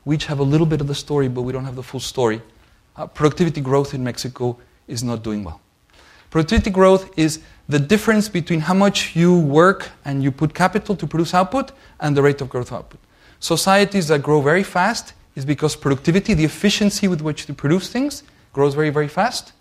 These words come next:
And in societies that grow very slowly, because productivity grows very slowly. Interesting piece of data. Income per capita in Mexico today, relative to income per capita in the United States, is less than fifty years ago.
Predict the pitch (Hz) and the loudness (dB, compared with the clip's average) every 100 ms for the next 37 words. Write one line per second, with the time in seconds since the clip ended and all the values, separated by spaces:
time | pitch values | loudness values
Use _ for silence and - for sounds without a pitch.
0 | _ _ _ _ _ 143 151 151 143 165 | _ _ _ _ _ -4 -2 -2 -4 0
1 | 165 156 143 139 143 143 147 147 262 214 | 0 0 -4 -2 -2 -2 -2 -2 -4 -2
2 | 160 131 143 - 143 131 135 127 123 113 | -4 -4 -8 -6 -6 -6 -8 -8 -10 -12
3 | 117 - 104 - _ _ _ _ - - | -14 -12 -14 -14 _ _ _ _ -20 -20
4 | - - - 208 - 240 208 202 160 151 | -20 -16 -4 -2 2 2 2 2 2 0
5 | 101 - _ _ _ - _ _ _ _ | -4 -16 _ _ _ -20 _ _ _ _
6 | _ _ 226 262 285 233 - 196 196 190 | _ _ -2 0 2 0 2 0 0 -2
7 | 165 160 170 - - 143 - 127 120 131 | -2 -2 -4 -6 -4 -6 -4 -2 2 2
8 | 233 233 - _ _ _ _ _ _ _ | 0 -6 -16 _ _ _ _ _ _ _
9 | _ 123 139 175 190 190 165 - 151 139 | _ 0 2 2 0 -2 -6 -4 -6 -4
10 | 151 156 156 143 131 143 139 - 123 123 | -6 -6 -6 -8 -4 -6 -6 -8 -6 -6
11 | 123 175 233 - - _ _ _ _ _ | -4 -2 -2 -4 -14 _ _ _ _ _
12 | 147 139 151 160 151 143 - 135 139 131 | -6 -2 2 2 0 -4 -6 -8 -6 -6
13 | 131 85 | -6 -12